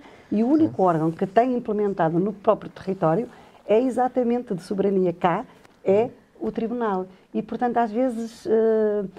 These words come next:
Speaker 1: o tribunal é aquela entidade que, pronto, sabemos que se calhar é bom estar lá, mas não queremos conhecer muito bem,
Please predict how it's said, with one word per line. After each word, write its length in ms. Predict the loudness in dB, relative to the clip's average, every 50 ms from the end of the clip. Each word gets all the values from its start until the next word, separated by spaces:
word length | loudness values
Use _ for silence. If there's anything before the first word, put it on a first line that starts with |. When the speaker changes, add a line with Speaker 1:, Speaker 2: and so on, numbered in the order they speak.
| -20 -18 _
Speaker 1:
o 60 | -6 -2
tribunal 360 | 0 0 2 2 4 4 4
é 380 | 4 4 4 4 4 4 2
aquela 340 | 2 0 0 0 0 2 0
entidade 840 | -2 -2 -4 -4 0 2 2 2 4 2 2 2 2 2 0 -4 -6
que, 140 | -4 -2 0 0 2 4 4 2 2 0 0
pronto, 380 | 0 0 0 0 -2 -4 -10
sabemos 400 | -4 -2 2 2 2 0 0 -4
que 160 | -10 -16 -20 -20
se 80 | -2
calhar 260 | 0 2 4 4 4
é 80 | 4 2
bom 120 | 0 -2
estar 220 | -2 0 0 2 4
lá, 120 | 4 2 2
mas 160 | 2 0 -2
não 80 | -4 -2
queremos 280 | 0 0 0 0 -2
conhecer 320 | -4 -6 -6 -4 -2 -2 -2
muito 240 | -2 -2 -4 0 2
bem, 180 | 2 2 2